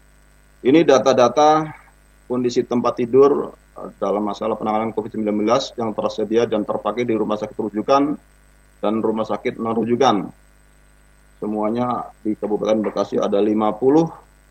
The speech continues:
rumah sakit. Bisa dilihat di layar.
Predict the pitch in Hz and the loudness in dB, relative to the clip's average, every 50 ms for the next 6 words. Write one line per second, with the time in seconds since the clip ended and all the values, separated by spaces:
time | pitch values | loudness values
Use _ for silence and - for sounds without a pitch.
0 | _ _ _ _ _ _ _ _ _ _ _ _ _ _ _ _ - - 104 104 | _ _ _ _ _ _ _ _ _ _ _ _ _ _ _ _ -8 -6 -4 -4
1 | 101 101 - - 104 107 107 - - 135 135 117 104 - - _ _ _ _ _ | -4 -4 -4 -4 -4 -4 -4 0 2 4 6 6 4 2 -2 _ _ _ _ _
2 | _ _ _ _ _ _ _ _ _ _ _ _ _ _ _ _ _ _ _ _ | _ _ _ _ _ _ _ _ _ _ _ _ _ _ _ _ _ _ _ _
3 | _ - - - 104 107 104 107 107 107 110 110 113 120 127 139 143 139 - - | _ -14 -4 0 0 2 2 2 2 4 4 2 4 4 4 4 2 2 0 -8
4 | _ _ _ _ _ _ _ _ _ _ _ _ _ _ _ _ _ _ _ _ | _ _ _ _ _ _ _ _ _ _ _ _ _ _ _ _ _ _ _ _
5 | _ _ _ _ _ _ _ _ _ - 101 104 104 104 107 110 113 120 127 131 | _ _ _ _ _ _ _ _ _ -6 -2 0 0 0 0 0 0 0 2 2
6 | 139 139 151 165 185 190 | 2 2 0 0 -4 -6